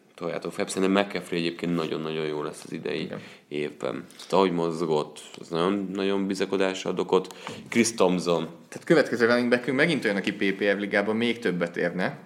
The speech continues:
Speaker 2: mert mennek
Speaker 1: Igen.
Speaker 2: majd felé a passzok Chris Thompson Washingtonba, és szerintem két-három hétig fog tartani ez a nézzük meg, mit tud Adrian Peterson, és rájönnek, hogy
Speaker 1: Ennyi,
Speaker 2: inkább
Speaker 1: igen.
Speaker 2: akkor körbenéznek, hogy jó, akkor az első kettő dámt is másnak kéne adni, ki van itt?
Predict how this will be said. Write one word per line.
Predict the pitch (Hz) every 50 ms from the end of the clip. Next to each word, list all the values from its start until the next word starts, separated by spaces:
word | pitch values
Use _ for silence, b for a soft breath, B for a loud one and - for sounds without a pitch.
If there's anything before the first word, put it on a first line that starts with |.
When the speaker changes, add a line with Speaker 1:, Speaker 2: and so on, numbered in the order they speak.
| - - -
Speaker 2:
mert | 98 98 95 87 -
mennek | 98 107 101 95
Speaker 1:
Igen. | 82 60 98
Speaker 2:
majd | 92 92
felé | - 98 92 90
a | 90
passzok | 90 - 92 92 - - 107 -
Chris | - 107 98 -
Thompson | - - 101 98 98 98 104 98 101
Washingtonba, | 113 - - 151 147 151 143 135 139 135 131 -
és | - 131 135 127
szerintem | 135 - - 127 123 120 117 117 120 120 113 110 110 B B B B B B B B B B B _
két-három | - - 147 139 127 - 120 110 107 101 101 95
hétig | 98 98 98 92 - 92 90
fog | - 98 92
tartani | - - 98 92 90 - 101 101 98
ez | 95
a | 98
nézzük | 98 101 101 92 101 95
meg, | - 101 92
mit | 95 95
tud | 95 104 95
Adrian | 95 95 90 92 95 92 92
Peterson, | 92 95 95 92 98 90 98 98
és | 95 - -
rájönnek, | 104 101 101 98 98 95 92 92
hogy | - 101 95 90 85 - - - - - _ _ -
Speaker 1:
Ennyi, | - - 131
Speaker 2:
inkább | 135 139 - - 117 101 98
Speaker 1:
igen. | 101 95 85
Speaker 2:
akkor | 80 107 104 95 92 - - - - - _ _ _ _ _ - -
körbenéznek, | - 139 131 127 110 113 107 104 98 101 101 95
hogy | - 107 98 104
jó, | 131 151 170 - -
akkor | - 113 110 - - 117 104
az | 101 107
első | 117 117 117 - - 98
kettő | 95 95 95 - - 101
dámt | 98 98 95 95 95
is | 92 -
másnak | - 101 101 98 - 98 92
kéne | - - 92 87 92
adni, | 120 - 143 - - -
ki | - 123
van | 104 104 110
itt? | 120 117 -